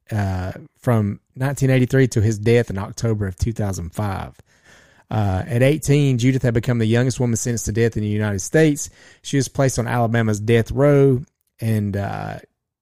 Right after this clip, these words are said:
she had appealed for a new trial, but it was denied in eighty-seven. In nineteen eighty-nine, the Supreme, the Supreme Court, uh, actually affirmed her death sentence. And on January the fifteenth of nineteen ninety-nine, Judith was days fr-, away from her execution.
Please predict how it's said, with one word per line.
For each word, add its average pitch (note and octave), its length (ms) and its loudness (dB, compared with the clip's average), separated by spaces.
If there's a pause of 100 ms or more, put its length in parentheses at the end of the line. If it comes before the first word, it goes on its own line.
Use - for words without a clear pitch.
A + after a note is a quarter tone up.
(140)
she B2+ 580 -2
had A#2+ 200 0
appealed D#3 380 2
for A#2 140 -2
a - 20 0
new B2+ 160 0
trial, D3+ 340 2
but B2 120 0
it A#2 60 -2
was G#2 100 -6
denied A#2 400 0
in G#2 80 0
eighty-seven. D#3 840 -2 (420)
In G2+ 120 -2
nineteen C3 400 -2
eighty-nine, B2 480 0
the C3 80 0
Supreme, A#2+ 540 -4 (260)
the A2 100 -10
Supreme C#3 400 -2
Court, E3 440 2 (300)
uh, G#2 240 -8
actually C3 420 -2
affirmed C3 360 0
her A2+ 100 0
death B2+ 280 2
sentence. - 480 -6 (500)
And A#2+ 120 0
on A#2+ 140 2
January D3 520 2
the B2+ 100 0
fifteenth D3 540 0
of A2 80 -2
nineteen B2+ 440 0
ninety-nine, C3 580 2
Judith B2 340 0
was G#2+ 140 -4
days D3+ 560 0
fr-, F3+ 140 -6
away D3+ 420 2
from A2+ 220 -4
her B2 140 -2
execution. A#2+ 840 -2